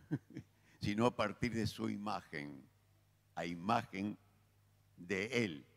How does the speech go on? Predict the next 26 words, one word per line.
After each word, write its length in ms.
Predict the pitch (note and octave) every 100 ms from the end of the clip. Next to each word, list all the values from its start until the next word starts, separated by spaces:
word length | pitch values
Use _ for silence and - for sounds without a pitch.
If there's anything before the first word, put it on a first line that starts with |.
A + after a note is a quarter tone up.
| _
nos 180 | D2+ D#2+
creó. 320 | - C#2+ C2 - _ _ _ _ _ _ _ _ _ _ - D#3 C#3
Así 220 | C#3 F3+
que 160 | F#3
Jesucristo 800 | C#3 E3+ E3 D3 F#3+ G3 - D#3+
viene 380 | D3+ F3+ F#3 D#3+
a 60 | D3+
la, 280 | C#3 C#3 - -
viene 280 | - E3 F3+
a 60 | D#3+
nacer, 500 | C#3+ - E3+ E3+ D3
ahora 640 | C3+ D3+ D3 C#3 A#2+ - - G#2
le 140 | A#2
llamamos 460 | B2 A#2+ D#3 D3+ C3
Navidad 540 | B2 A2 A2+ D3+ D3 B2
o 120 | A#2+
Natividad, 800 | B2+ C3+ - B2+ A#2 B2 F3 G3 - -
viene 320 | - E3+ G#3 F3+
a 60 |
nacer 600 | D#3 C#3 - F#3 G3 F3+ - - _
de 200 | - D3+
la 200 | C#3 C#3
creación 800 | - D#3 D3+ D3 C#3+ - F#3+ G#3+ F#3+
que 180 | D#3+ C#3
Dios 260 | D3+ G3
tenía, 560 | D#3+ D#3 A3+ D#3+ F#2+